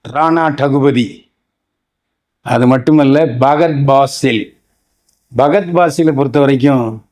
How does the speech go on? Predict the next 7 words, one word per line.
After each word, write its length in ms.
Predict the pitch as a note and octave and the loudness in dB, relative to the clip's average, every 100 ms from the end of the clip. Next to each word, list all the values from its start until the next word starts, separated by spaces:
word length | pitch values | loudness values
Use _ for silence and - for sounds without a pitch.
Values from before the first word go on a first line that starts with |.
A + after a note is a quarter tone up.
| _ _ _ _ _ _ _ _ _ _ _ - | _ _ _ _ _ _ _ _ _ _ _ -6
இந்த 280 | - G#2+ | -4 0
பகத் 340 | C#3+ F#3+ D3+ F#3+ | 2 0 0 0
பாசிலுக்காக 1000 | F#3 E3+ F3 D#3 D#3+ E3 E3 D#3 C3+ C3+ C#3 _ _ _ _ _ - | 0 0 0 0 2 2 2 2 0 -4 -10 _ _ _ _ _ -4
ரஜினிகாந்தை 680 | C3+ C3 E3 E3+ D#3+ D3+ C#3+ | -2 2 4 4 4 2 2
வெயிட் 220 | D3 C#3+ | 2 0
பண்ண 240 | C#3 C#3+ | 0 0
வச்சிருக்காரு 680 | C3 B2+ B2+ C3+ D3+ - | 0 0 2 2 0 -2